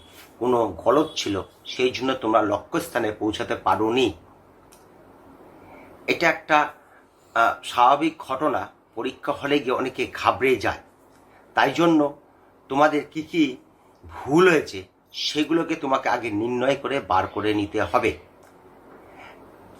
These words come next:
নিজের ভুলগুলো তো নিজে সংশোধন করলে, আর আমি যেগুলো মনে করছি যে তোমাদের ভুলের কারণগুলো কি,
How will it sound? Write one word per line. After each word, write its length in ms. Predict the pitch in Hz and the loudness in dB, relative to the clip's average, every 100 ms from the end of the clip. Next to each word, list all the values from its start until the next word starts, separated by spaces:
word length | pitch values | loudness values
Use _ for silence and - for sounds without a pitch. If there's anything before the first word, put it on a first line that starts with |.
| - - | -20 -4
নিজের 340 | 123 131 175 175 - _ | 0 2 2 0 -12 _
ভুলগুলো 440 | - 139 156 165 160 | -6 0 2 2 2
তো 120 | 165 | 0
নিজে 240 | 131 147 | -2 -2
সংশোধন 580 | - 117 120 135 131 135 | 0 0 -2 -4 -2 -2
করলে, 640 | - 120 127 135 147 98 - _ _ _ - - | 0 2 4 4 2 0 -8 _ _ _ -20 -4
আর 220 | 95 107 - | 0 0 -2
আমি 260 | 110 131 180 | 0 2 2
যেগুলো 380 | 165 175 170 165 | 4 2 2 0
মনে 260 | 117 123 | 0 -2
করছি 580 | 147 160 - - 98 85 - - - - - | 0 -2 -4 -10 -10 -12 -16 -20 -20 -20 -14
যে 200 | 90 117 | -6 -6
তোমাদের 460 | - 120 131 135 98 | -2 2 2 0 -4
ভুলের 420 | - 135 147 127 | -2 2 2 2
কারণগুলো 640 | 107 123 147 156 170 160 | 2 4 4 2 4 2
কি, 260 | - 98 | 0 -8